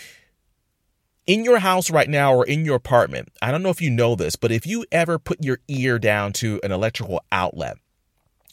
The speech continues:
and there's something happening on the other side of that wall, like a washing machine or a kitchen or, or whatever, you can hear quite a bit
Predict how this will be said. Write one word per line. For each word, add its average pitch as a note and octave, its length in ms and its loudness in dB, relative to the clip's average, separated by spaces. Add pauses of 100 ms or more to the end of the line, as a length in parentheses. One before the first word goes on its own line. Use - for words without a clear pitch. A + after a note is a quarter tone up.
and A#2+ 120 2
there's A2 140 0
something C#3 260 2
happening A#2+ 440 -2
on G#2 140 -2
the G#2 160 -4
other G#2 220 -2
side G2 240 0
of F2+ 60 0
that F2+ 140 0
wall, F#2 360 0
like F2+ 200 -4
a E2+ 60 -6
washing F2+ 600 -4
machine F#2 560 -4
or E2+ 300 -2
a F2 40 -2
kitchen F#2 580 -6
or, E2 320 -4 (380)
or F2+ 140 -4
whatever, A2 400 2
you C#3 180 -6
can A3+ 160 -6
hear F#3 240 -4 (100)
quite - 400 -4
a E3 60 0
bit B2 480 2